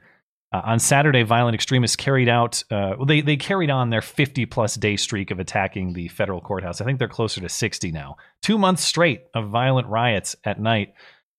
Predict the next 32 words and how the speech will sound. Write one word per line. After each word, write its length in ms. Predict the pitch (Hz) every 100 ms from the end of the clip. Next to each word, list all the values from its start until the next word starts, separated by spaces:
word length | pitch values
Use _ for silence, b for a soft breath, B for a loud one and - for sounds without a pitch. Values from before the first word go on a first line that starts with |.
| -
According 340 | 123 180 208
to 60 | 185
Portland 400 | 156 175 156 139
P 180 | 156 131
D, 340 | 143 143 104 b b b -
there 260 | 135 139
were 480 | 135 135 131 123 - -
thousands 460 | - 151 196 196 156
of 120 | 117
rioters 420 | 123 139 135 117
gathered, 480 | 107 123 123 127 117
uh, 180 | - 104
at 240 | 107 123 127
this 160 | 120
courthouse. 520 | - 117 104 110 107 -
They 140 | 120
shook 340 | 110 - 180 -
the 80 | 143
fence 360 | - 151 156
around 220 | 139 139
the 80 | 131
building. 380 | 110 120 120 127
They 100 | 110
threw 260 | - 165 165
rocks. 360 | 127 123 127
They 100 | -
threw 200 | - 143
bottles. 480 | 139 120 123 123 120
They 100 | 107
threw 240 | - 120
assorted 400 | 117 - 117 117
debris. 560 | 117 107 107 104 104 101